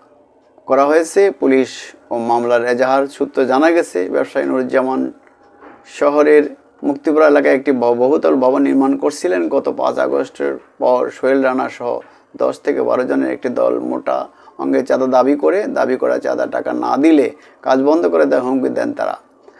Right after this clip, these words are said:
চাঁদার টাকা না পেয়ে সম্প্রতি অভিযুক্ত ব্যক্তিরা নির্মাণাধীন ভবনের কাছ থেকে, ভবনের কাছ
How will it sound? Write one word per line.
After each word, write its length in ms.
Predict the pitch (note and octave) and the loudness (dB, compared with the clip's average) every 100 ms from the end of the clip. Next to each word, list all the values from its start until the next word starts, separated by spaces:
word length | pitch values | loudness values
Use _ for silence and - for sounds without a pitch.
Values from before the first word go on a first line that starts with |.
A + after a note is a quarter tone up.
| - - | -16 -4
চাঁদার 240 | C3+ D3+ | 0 2
টাকা 180 | D#3 E3 | 2 2
না 220 | D#3+ D#3+ | 4 4
পেয়ে 320 | D#3+ E3 E3 | 4 2 2
সম্প্রতি 440 | D3 D3 D3 D3+ D#3 | 0 -2 0 2 4
অভিযুক্ত 600 | C#3+ D3+ F#3+ - F3 D3+ - - | 2 2 0 0 0 0 -4 -2
ব্যক্তিরা 440 | C3 C3+ D#3+ C#3+ | -2 0 2 2
নির্মাণাধীন 460 | C#3 C#3 C#3 C#3+ C3+ | 2 2 2 2 0
ভবনের 380 | B2 C3+ C3+ - | 0 -2 -4 -4
কাছ 240 | B2+ B2 | -6 -6
থেকে, 280 | - C3 - - - _ - | -6 -4 -6 -16 -20 _ -4
ভবনের 480 | A#2+ C#3 D#3+ D#3 D3 | 0 4 4 4 2
কাছ 680 | D3 C3+ C#3 D3 D3 - | 2 4 4 2 -2 -10